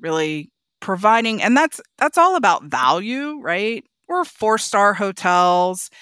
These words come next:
but we have five-star elements where you touch the guest, right? So where it's really important, the guest feels that extra level of luxury. And then we have an,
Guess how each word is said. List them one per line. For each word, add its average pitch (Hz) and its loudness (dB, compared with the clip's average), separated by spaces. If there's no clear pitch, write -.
but 180 0
we 185 -6
have 170 0
five-star 170 -2
elements 247 0
where 180 -2
you 170 -10
touch - -4
the 151 -12
guest, - -10
right? 160 -4
So 185 0
where 226 2
it's - -4
really 208 -2
important, 240 -4
the 180 -4
guest 185 -4
feels 185 -4
that 156 -2
extra 151 -6
level 139 -8
of 127 -16
luxury. 80 -16
And 233 2
then 240 2
we 233 -4
have 208 0
an, 175 -2